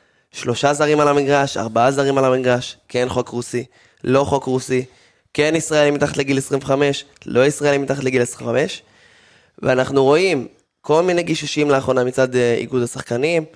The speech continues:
אה, על הסכם חדש ועל טענות שההסכם הנוכחי לא מיושם,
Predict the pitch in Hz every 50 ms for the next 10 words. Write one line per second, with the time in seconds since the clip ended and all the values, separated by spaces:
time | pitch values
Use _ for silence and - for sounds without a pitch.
0 | _ _ _ _ _ _ _ _ - - - 117 113 113 113 113 113 113 113 110
1 | 110 110 - - 110 117 117 - - 139 127 123 - 120 117 120 139 151 160 147
2 | 131 127 - 127 127 117 113 113 113 - - _ _ _ _ _ _ - 127 123
3 | 120 123 131 131 131 - 127 117 117 - - - - - 131 127 127 127 123 120
4 | 120 117 107 104 120 - - 135 135 143 131 127 123 123 120 120 120 120 - -
5 | 170 175 190 196